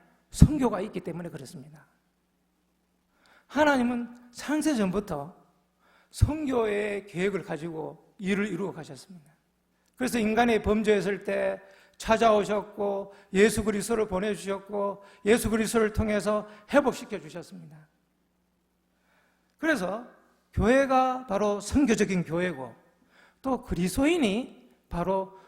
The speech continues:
선교적인 그리스도인입니다. 내가 선교하니까 나는 선교적인 그리스도인이고 나는 선교 안 하니까 선교, 선교적인 그리스도인이 아니다. 그게 아니라 우리는 본질이 선교적인 그리스도인이고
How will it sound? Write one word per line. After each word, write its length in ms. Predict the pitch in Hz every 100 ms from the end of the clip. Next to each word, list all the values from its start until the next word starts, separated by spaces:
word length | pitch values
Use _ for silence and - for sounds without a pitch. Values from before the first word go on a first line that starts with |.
| -
선교적인 760 | - 320 349 302 269 262 277 254
그리스도인입니다. 800 | 180 165 220 214 160 139 123 147 _ _ _ _ -
내가 720 | 220 269 285 294 285 277 277
선교하니까 960 | - 330 330 277 330 320 294 294 302 - - - -
나는 300 | 226 247 220
선교적인 500 | 262 254 214 196 180
그리스도인이고 800 | 165 165 190 185 151 139 131 - _ - _ 214
나는 220 | 294 277
선교 280 | 302 320 254
안 160 | 185
하니까 560 | 233 294 277 262 277 - - -
선교, 560 | - 240 247 233 220 208 - - -
선교적인 440 | 277 277 214 202
그리스도인이 420 | 185 180 190 226 226
아니다. 460 | 180 185 196 147
그게 240 | 202 190 254
아니라 440 | 165 165 175 123 - - - _
우리는 320 | 233 285 339 254
본질이 760 | 240 339 359 - 185 185 - - _ _ -
선교적인 640 | 302 320 285 254 233 254
그리스도인이고 1000 | 180 180 175 226 220 175 143 127 -